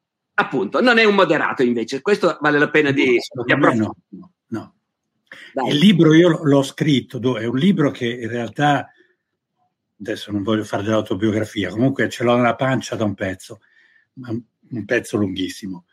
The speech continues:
Speaker 2: Ma, ehm, l'ho scritto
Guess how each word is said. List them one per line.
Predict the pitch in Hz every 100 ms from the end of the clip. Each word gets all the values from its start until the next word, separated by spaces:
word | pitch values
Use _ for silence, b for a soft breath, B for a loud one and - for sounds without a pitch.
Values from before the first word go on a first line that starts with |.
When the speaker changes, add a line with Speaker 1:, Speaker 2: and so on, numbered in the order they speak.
| _ _ _ -
Speaker 2:
Ma, | 131 135 135 -
ehm, | 127 120 120 120 117 123 - _ _ _ _ _ _ _ _ _
l'ho | 139 139 147
scritto | - 180 185 175 - 180 180 -